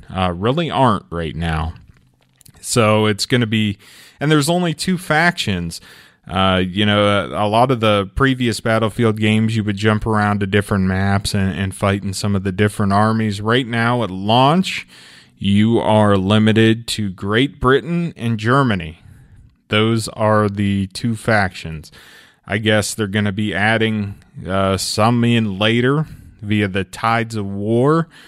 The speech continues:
if you trust E A to actually follow through on that.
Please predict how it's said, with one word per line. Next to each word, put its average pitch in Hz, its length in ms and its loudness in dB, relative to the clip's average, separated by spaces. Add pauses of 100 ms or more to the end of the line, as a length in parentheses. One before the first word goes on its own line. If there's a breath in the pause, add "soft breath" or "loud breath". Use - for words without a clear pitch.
(260 loud breath)
if 95 200 -4
you 95 120 -6
trust - 500 0
E 113 160 0
A 110 240 2
to 110 80 0
actually 104 420 0
follow 113 400 0
through 135 420 2
on 98 220 0
that. 98 300 -2